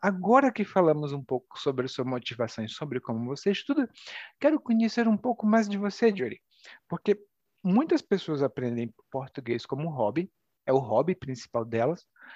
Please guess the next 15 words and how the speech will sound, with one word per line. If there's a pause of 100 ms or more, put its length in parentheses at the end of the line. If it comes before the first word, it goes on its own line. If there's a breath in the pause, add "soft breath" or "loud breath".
(140 loud breath)
mas
nem
todas. (240)
Às
vezes
elas
têm
outros
hobbies (400 soft breath)
ou
outro
passatempo. (680)
No
meu
caso,